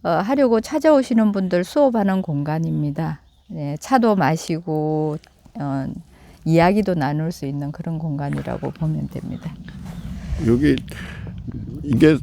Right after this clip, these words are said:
Speaker 2: 석부작인가요?
Speaker 1: 예, 여기는 이제 목부작도 있고요. 석부작도 있고, 이제 우리 제주도에서 나는 콩짝의 난이라고 하는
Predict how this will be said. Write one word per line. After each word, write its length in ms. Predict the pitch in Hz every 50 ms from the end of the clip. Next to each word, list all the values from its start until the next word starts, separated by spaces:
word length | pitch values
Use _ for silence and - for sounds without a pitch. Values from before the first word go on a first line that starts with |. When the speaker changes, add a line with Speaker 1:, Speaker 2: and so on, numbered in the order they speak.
| - - - - - -
Speaker 2:
석부작인가요? 1040 | - - - 175 - - 170 156 160 151 135 147 143 139 135 135 139 151 180 233 277 - - - - - - - - - - 185
Speaker 1:
예, 400 | 185 185 185 190 190 180 180 185
여기는 680 | 202 226 226 233 220 220 220 226 226 233 233 233 226
이제 240 | 202 185 180 185 190
목부작도 680 | 196 233 285 - - 339 285 320 277 262 - - - 185
있고요. 560 | 170 160 - - 180 208 240 226 175 151 - - - -
석부작도 680 | - - - 311 - - 294 262 269 233 - - - 180
있고, 500 | 160 151 147 151 - - 190 - 160 151 - - - - - - - -
이제 280 | 175 175 170 170 170 165
우리 240 | 160 160 170 185 190
제주도에서 680 | - 185 170 175 196 202 233 233 220 214 214 - 214
나는 360 | 196 190 170 180 185 185 190 196
콩짝의 520 | - - 302 320 - 320 311 311 302 277
난이라고 560 | 240 196 180 180 175 175 180 160 160 165 170
하는 440 | 175 185 175 175 170 170 180 190 196